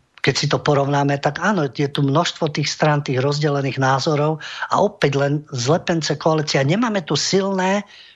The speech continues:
konzervatívno-národné sily. Žiaľ, v Amerike je to jasné, jedna strana, druhá strana, aj v tých stranách nastáva určitý pohyb a pokiaľ ide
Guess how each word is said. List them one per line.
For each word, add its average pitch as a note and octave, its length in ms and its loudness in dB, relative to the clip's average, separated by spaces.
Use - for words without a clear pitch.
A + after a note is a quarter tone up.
konzervatívno-národné C#3+ 1600 0
sily. G2 480 -6
Žiaľ, B2 400 0
v C#4 80 4
Amerike D3+ 320 0
je - 80 -8
to B2 80 0
jasné, D3 320 0
jedna C#3+ 160 0
strana, A2+ 320 0
druhá C#3+ 240 0
strana, B2+ 320 2
aj C#3 80 4
v - 80 -8
tých C#3+ 80 2
stranách D3 480 2
nastáva C3 560 0
určitý C#3 320 -4
pohyb D3+ 400 0
a A#2 480 2
pokiaľ D3 320 2
ide C3+ 320 -4